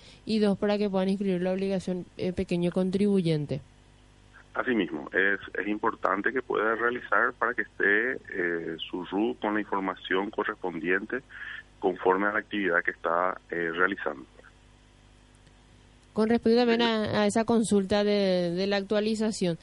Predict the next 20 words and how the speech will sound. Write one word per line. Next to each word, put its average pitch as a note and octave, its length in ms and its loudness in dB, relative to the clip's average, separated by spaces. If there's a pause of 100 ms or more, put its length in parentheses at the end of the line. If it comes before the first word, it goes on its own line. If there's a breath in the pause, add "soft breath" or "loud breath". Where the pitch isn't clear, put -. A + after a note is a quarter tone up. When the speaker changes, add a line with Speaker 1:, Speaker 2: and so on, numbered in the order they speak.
(160 loud breath)
Speaker 1:
¿a A3+ 100 -6
qué C#4+ 140 -4
está D4 220 -2
sujeto B3+ 400 -2
esa B3+ 180 -2
persona A3+ 480 -2
que A3 60 -4
de A3+ 60 -2
repente G#3+ 260 -4
está, G3+ 480 -2 (480)
tiene G#3 240 2
como A3+ 200 -2
servicios A3 440 -2
personales A3+ 560 -2
pero A3+ 120 -2
realiza G#3+ 320 -4
ese G#3 120 -4
tipo G3+ 260 -4
de G3+ 80 -2
servicios? E3 640 -6